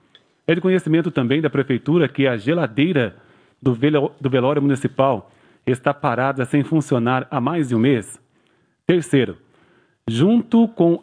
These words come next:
estas melhorias, poderia-se realizar também a pintura e reforma da entrada principal do cemitério municipal? Quarto, qual o prazo para que estas melhorias sejam realizadas?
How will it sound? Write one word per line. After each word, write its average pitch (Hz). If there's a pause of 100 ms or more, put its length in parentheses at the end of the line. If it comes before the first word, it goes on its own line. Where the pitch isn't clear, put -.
estas 156
melhorias, 127 (600)
poderia-se 147
realizar 135
também 131
a 147
pintura 131 (420)
e 139
reforma 143
da 127
entrada 135 (280)
principal 143
do 131
cemitério 127
municipal? 104 (500)
Quarto, 131 (800)
qual 180
o 190
prazo 160
para 135
que 120
estas 156
melhorias 131
sejam 110
realizadas? 113